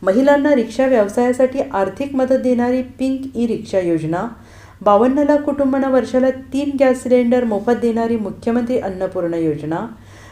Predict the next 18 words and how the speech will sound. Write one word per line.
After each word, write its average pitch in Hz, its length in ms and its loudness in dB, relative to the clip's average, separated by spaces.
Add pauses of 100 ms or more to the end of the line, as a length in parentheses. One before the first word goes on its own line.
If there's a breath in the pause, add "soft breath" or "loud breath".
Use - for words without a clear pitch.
(120 loud breath)
महिला 247 440 2
लघु 262 280 4
उद्योजकांसाठी 254 960 0
पुण्यश्लोक 233 760 -2
अहिल्यादेवी 226 720 2
स्टार्टअप 226 600 -2
योजना, 165 440 0 (680 loud breath)
लघु 208 260 4 (100)
उद्योजक 262 400 2 (100)
महिलांना 247 520 2
पंधरा 220 480 0
लाख 277 160 0
कर्जापर्यंतच्या 233 1040 0
व्याजाचा 202 520 0
परतावा 196 680 0 (520 loud breath)
योजना, 220 680 4
ओबीसी 214 480 -2
आणि 233 300 -2